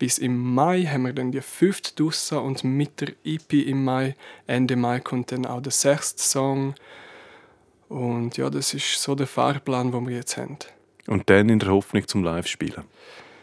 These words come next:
Speaker 1: Ja, natürlich. Ähm, das ist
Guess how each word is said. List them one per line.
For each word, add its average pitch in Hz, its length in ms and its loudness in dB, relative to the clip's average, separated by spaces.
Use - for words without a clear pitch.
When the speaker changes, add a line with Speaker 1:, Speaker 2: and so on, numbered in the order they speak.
Speaker 1:
Ja, 135 260 6
natürlich. 139 680 4
Ähm, 123 520 -4
das - 180 -10
ist - 340 -8